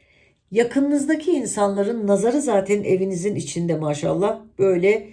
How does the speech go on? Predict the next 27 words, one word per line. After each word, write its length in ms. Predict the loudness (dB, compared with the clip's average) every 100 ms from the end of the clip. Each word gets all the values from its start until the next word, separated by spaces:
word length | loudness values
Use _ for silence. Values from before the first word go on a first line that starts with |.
| -20
sizi 300 | -16 -8 -6
gözetliyorlar 840 | 0 2 2 0 2 2 4 0 -4
sanki. 600 | -4 -4 -4 -6 -8 -10 _ _
Herkes 440 | _ 0 2 -2 -2
kendi 280 | -4 0 4
evinin 320 | 4 2 -2
önünü 300 | -2 -2 0
gözetlerse 1040 | 0 0 -4 -2 0 0 0 -2 -4 -6 _ _ _ _ _
hiçbir 300 | -6 -6 -2
şey 140 | 2
olmaz 340 | 2 2 -2 -4
arkadaşlar. 680 | -4 -6 -8 -8 -8 -10 -10 -20
Sizin 360 | -14 -8 0 0
için 280 | 0 -4
de 60 | -2
geçerli, 540 | 0 0 0 -2 0
benim 220 | -2 -2 -4
için 260 | -6 -4
de 60 | -2
geçerli. 640 | -4 -4 -4 -4 -6 -10 -16 _ _ _ -20 -4
Ve 180 | -2 2
burada 240 | 4 4
en 280 | 0 0 0
yakınlarınızdan 800 | 0 -2 -6 -4 -4 -4 -2 0
zarar 320 | 2 2 2
görüyorsunuz 680 | 2 2 0 -2 -6 -6 0
hep. 280 | -2 -2